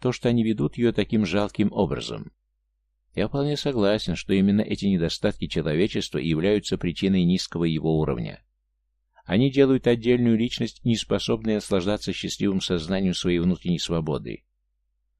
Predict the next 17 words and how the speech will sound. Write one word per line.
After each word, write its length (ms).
Однако 460
вопрос 460
можно 260
рассматривать 560
глубже. 540
Человеческие 640
поступки 560
определяются 600
теми 380
именно 240
представлениями, 920
которые 320
сопряжены 520
с 140
наибольшей 640
чувственной 560
ценностью. 720